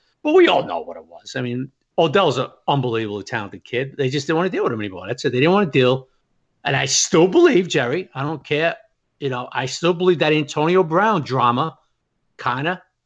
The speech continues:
opened, or kinda, you know, kinda shook the Giants up a little bit. Like, "Oh, man, we could be going through this next year," you know? Um, I think that, that opened some eyes, that Antonio Dr-, uh, Brown, what happened with him and the Steelers. And I,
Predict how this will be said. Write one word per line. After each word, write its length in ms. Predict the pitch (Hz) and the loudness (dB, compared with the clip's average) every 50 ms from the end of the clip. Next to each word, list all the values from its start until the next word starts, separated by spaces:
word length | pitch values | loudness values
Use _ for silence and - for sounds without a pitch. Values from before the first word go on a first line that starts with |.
| _ | _
opened, 460 | - 139 135 135 135 156 147 151 - - _ - | -2 -2 -2 0 -2 -2 -4 -6 -6 -10 _ -16
or 60 | 143 | -14
kinda, 420 | - - 143 165 190 208 202 190 - _ _ _ _ _ _ _ _ _ - | -8 -4 -4 -2 -2 -2 -4 -6 -8 _ _ _ _ _ _ _ _ _ -8
you 120 | 247 247 | -4 -2
know, 240 | 208 190 208 202 - | 0 0 0 0 -2
kinda 400 | - - - 208 240 254 254 247 _ _ _ _ - | -4 -4 -2 0 0 0 -2 -4 _ _ _ _ -12
shook 260 | - - 302 - - | -8 -6 -6 -4 -4
the 40 | 277 | -4
Giants 380 | 214 285 320 277 269 262 - 302 | -2 0 0 2 2 2 2 2
up 140 | 359 - 302 | 2 2 4
a 20 | |
little 140 | 247 208 160 | 4 4 4
bit. 60 | 131 131 | 4 2
Like, 180 | 123 127 123 - | 2 0 0 0
"Oh, 140 | 196 170 139 | 0 0 2
man, 240 | 131 139 156 139 131 | 2 2 2 2 2
we 80 | 175 185 | 0 0
could 120 | - 165 | 0 -2
be 60 | 147 | -2
going 240 | 135 156 135 135 135 | 0 0 0 0 0
through 100 | 127 131 | 0 0
this 180 | 131 131 135 - | 0 0 0 0
next 240 | 226 220 - - - | -2 -2 -2 -6 -10
year," 180 | 107 101 - - _ _ _ _ _ _ | -10 -12 -16 -20 _ _ _ _ _ _
you 120 | - 139 123 | -2 -2 0
know? 240 | 117 135 156 - - _ _ _ _ _ _ _ _ _ _ _ _ _ _ _ | 0 -2 -4 -6 -10 _ _ _ _ _ _ _ _ _ _ _ _ _ _ _
Um, 480 | - 131 131 131 127 123 120 131 143 - _ _ _ _ _ _ | -2 0 0 0 0 -2 -4 -6 -10 -14 _ _ _ _ _ _
I 100 | - 147 | -4 -4
think 180 | 170 - 247 214 | -4 -4 -4 -2
that, 240 | 269 269 262 254 - _ - | 0 -2 -2 -2 -6 _ -4
that 160 | 214 226 220 - | -2 -2 0 4
opened 300 | 247 233 226 233 247 - - | 4 4 4 4 0 -2 0
some 180 | - 226 214 220 | 0 2 2 4
eyes, 240 | 254 285 262 170 | 4 4 4 2
that 120 | 147 147 143 | 2 2 2
Antonio 460 | 147 151 139 147 170 170 180 190 196 | 2 2 0 0 -2 0 2 2 0
Dr-, 240 | 170 135 185 233 - - | 0 0 -2 -4 -4 -4
uh, 80 | 190 170 | -8 -10
Brown, 360 | 147 127 - 190 247 269 202 | -6 -2 0 2 2 2 2
what 120 | 175 139 | 0 -2
happened 380 | - 151 165 175 - 214 208 196 | -2 -2 -2 -2 -2 -2 -2 -2
with 80 | 180 143 | -2 -2
him 180 | 151 160 156 | 0 0 0
and 80 | 165 175 | -2 -2
the 40 | 170 | -4
Steelers. 520 | - - - 220 311 - 285 110 101 - 127 | -6 -6 -6 -6 -6 -6 -8 -8 -10 -12 -12
And 120 | 127 131 | -12 -12
I, 200 | 135 - 160 - | -12 -12 -14 -16